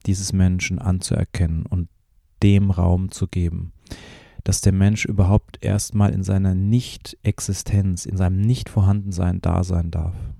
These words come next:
Das ist also die rudimentärste, die erste Form von Bindung, von Kontakt, die für solche Menschen überhaupt nur möglich ist. Die können erstmal nur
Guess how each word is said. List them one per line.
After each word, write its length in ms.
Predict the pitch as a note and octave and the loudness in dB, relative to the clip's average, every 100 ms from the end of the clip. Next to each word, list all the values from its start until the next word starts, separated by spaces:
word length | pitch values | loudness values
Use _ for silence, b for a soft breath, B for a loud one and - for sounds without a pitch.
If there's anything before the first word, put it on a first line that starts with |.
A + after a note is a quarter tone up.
| - - | -18 -4
Das 140 | G2 | -4
ist 120 | F#2 | -2
also 220 | - F#2+ | -2 -4
die 180 | - G#2 | -4 -4
rudimentärste, 960 | G2+ A2+ A2 G#2 F#2+ - G#2 A#2 - G#2 | -2 0 0 0 0 0 0 0 -2 -4
die 140 | - | -2
erste 360 | G2+ A2+ - G#2 | 0 0 0 -2
Form 380 | - G2+ G2+ | 2 2 0
von 280 | - F#2+ F#2 B B B B B _ | -2 -4 -4 B B B B B _
Bindung, 460 | A2 B2+ C3+ A2 G2 | 4 4 6 4 2
von 260 | - G2 | -2 -2
Kontakt, 500 | - F#2+ - A2+ - | -2 -4 0 -2 0
die 80 | G2+ | -4
für 120 | F#2 | -2
solche 220 | F#2 G2 F#2+ | 0 0 2
Menschen 320 | F#2+ G2 - | 2 0 -2
überhaupt 320 | F#2 F#2 - | 0 0 0
nur 120 | G2 | 0
möglich 500 | F#2 G#2+ - F#2+ - | 2 0 0 -6 -6
ist. 220 | F2+ - | -8 -8
Die 80 | - | -10
können 480 | - G#2+ A2+ C3 B2 B B B B _ _ | -2 2 2 2 -2 B B B B _ _
erstmal 720 | G2+ A2+ A#2+ - A#2 A2 G2+ | 0 0 -2 0 2 4 2
nur 360 | G#2 A#2+ B2 | 2 2 0